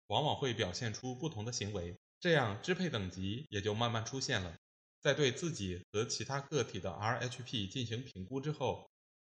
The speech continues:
动物的行为通常可以分为三种模式。第一，如果动物发现自己的R H P更高，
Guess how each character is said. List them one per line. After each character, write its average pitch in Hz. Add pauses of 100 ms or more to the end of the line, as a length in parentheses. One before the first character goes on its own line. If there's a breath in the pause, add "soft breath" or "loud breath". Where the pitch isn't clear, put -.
(140)
动 185
物 110
的 101
行 120
为 101 (140)
通 165
常 110
可 156
以 120
分 135
为 107
三 151
种 104
模 87
式。 98 (460)
第 135
一， 143 (340)
如 151
果 120
动 156
物 107
发 131
现 123
自 156
己 101
的 101
R 110
H 113
P 110
更 113
高， 123